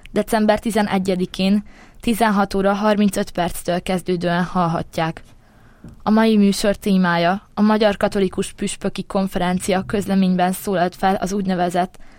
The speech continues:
betesegy donációt lehetővé tévő törvényjavaslat ellen. Korábban ugyancsak nagy vihart kavart Veres András püspök Szent István napi beszéde,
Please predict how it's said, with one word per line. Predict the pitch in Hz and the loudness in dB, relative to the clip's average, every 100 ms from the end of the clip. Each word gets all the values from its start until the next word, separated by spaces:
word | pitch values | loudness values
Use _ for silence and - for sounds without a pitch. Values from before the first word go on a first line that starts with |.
| - - | -20 -4
betesegy | - 240 - 190 | -2 -2 -2 0
donációt | 185 196 185 190 - 190 - | 2 2 0 -2 -2 -2 -2
lehetővé | 190 185 - 185 180 | -2 -2 -2 -2 0
tévő | 185 190 180 170 180 | -2 -2 0 -2 -6
törvényjavaslat | - 185 170 175 175 170 170 175 - | -4 -4 -2 -2 0 -2 -2 -8 -6
ellen. | 165 156 151 156 - - - - - - - - - - - | -6 -6 -6 -8 -12 -20 -20 -20 -20 -20 -20 -20 -20 -20 -6
Korábban | - 214 196 190 196 214 - | 2 4 4 2 0 0 -2
ugyancsak | 226 208 202 196 208 | 0 2 2 0 -2
nagy | 202 190 | 0 0
vihart | 185 180 - | 0 0 -2
kavart | 185 170 175 - - - | -2 0 -2 -4 -20 -2
Veres | 214 208 180 | 0 0 0
András | 196 185 175 175 | -2 0 -2 -4
püspök | - 190 - 185 - | -6 -6 -4 -4 -4
Szent | - 180 - | -4 -4 -4
István | 196 - 180 | -8 -4 -2
napi | 175 - 190 | -2 -4 -4
beszéde, | - - 185 170 175 | -4 -4 -6 -2 -2